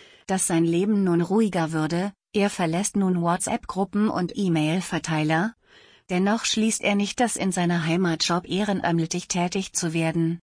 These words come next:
Volker Meyer fand Worte des Dankes an seine Weggefährten vom Gemeindeverband der Pfalz bis zu den Kollegen der Kooperationszone sowie der katholischen Kirchengemeinde.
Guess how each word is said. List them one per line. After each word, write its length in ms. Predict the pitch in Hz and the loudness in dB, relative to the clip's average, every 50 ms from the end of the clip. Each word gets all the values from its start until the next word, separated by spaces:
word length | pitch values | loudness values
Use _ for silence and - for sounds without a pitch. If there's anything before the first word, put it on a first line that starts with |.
| _ _ _ _ _ _ _ _ _ _ _ _ _ _ _ _ _ _ _ _ _ - | _ _ _ _ _ _ _ _ _ _ _ _ _ _ _ _ _ _ _ _ _ -10
Volker 440 | - - 190 190 214 - 233 208 175 | -2 0 2 2 2 2 2 2 2
Meyer 320 | 175 170 175 196 220 220 | 2 2 2 2 0 -2
fand 320 | - - 175 170 175 175 | -2 -2 -2 -2 0 0
Worte 340 | 175 170 175 180 - - 220 | 0 0 0 0 0 -2 -2
des 220 | 185 185 156 - - | -2 -2 -4 -2 -2
Dankes 440 | 180 170 202 214 233 240 226 - | 0 0 0 0 0 0 -2 -2
an 180 | - - 185 190 | -2 -2 -2 -2
seine 300 | 190 185 185 190 185 175 | 0 0 0 0 0 0
Weggefährten 760 | 180 180 214 - 240 214 - - 214 196 190 - - 220 202 | 0 0 0 0 -2 -4 -2 -2 -2 -2 -2 0 -2 -2 -2
vom 240 | - - 180 180 180 | -2 -2 -2 0 0
Gemeindeverband 960 | 170 175 170 170 165 175 175 175 175 165 - 185 175 175 170 165 180 190 - | 0 0 0 0 2 2 2 0 0 -2 -2 -2 0 2 2 2 2 0 0
der 100 | 185 170 | -2 -2
Pfalz 480 | 170 - - - 185 185 185 208 - - | -2 -4 -2 0 0 2 0 0 -4 -6
bis 240 | - 202 185 - - | -4 -6 -6 -6 -6
zu 140 | - 202 | -4 0
den 180 | 170 170 170 165 | 2 2 2 2
Kollegen 480 | 160 - 180 170 170 165 170 185 196 208 | 2 0 -2 0 0 0 0 0 0 2
der 180 | 214 202 202 | 2 0 0
Kooperationszone 1300 | 196 - 233 - - - 208 190 185 185 - - - 220 240 247 - - - - 180 170 170 185 202 214 | 2 0 0 0 0 -2 -2 -2 -2 -2 -2 0 2 2 2 2 2 -2 -4 -4 -2 0 2 2 2 2
sowie 280 | 202 190 170 170 180 175 | 0 0 0 0 0 0
der 140 | 185 180 175 | 0 -2 -2
katholischen 680 | - 170 160 - - 180 180 190 180 170 226 240 233 | -2 -4 -2 0 0 0 0 0 0 2 2 2 2
Kirchengemeinde. 1120 | - - 180 165 156 - 254 233 226 208 185 180 165 156 156 165 170 160 156 151 151 156 | 2 0 -2 -2 0 2 2 4 4 4 4 2 2 2 2 2 2 2 0 0 -2 -4